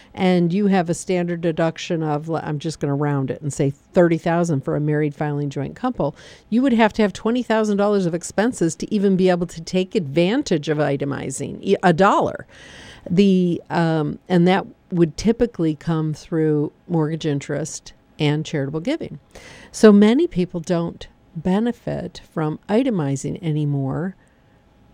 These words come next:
at first blush. So you could end up getting an advantage of itemizing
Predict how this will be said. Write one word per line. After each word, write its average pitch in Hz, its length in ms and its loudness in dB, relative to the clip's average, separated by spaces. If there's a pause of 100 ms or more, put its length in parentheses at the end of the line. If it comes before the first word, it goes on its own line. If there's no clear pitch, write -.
(960)
at 196 180 4
first 151 280 0
blush. - 500 -2 (720)
So 180 540 6 (960)
you 185 220 4
could 254 580 2 (180)
end 170 260 2
up 156 280 -2 (420)
getting 208 520 2 (200)
an 175 80 2
advantage 147 760 -2 (140)
of 156 320 -4 (100)
itemizing 156 680 -2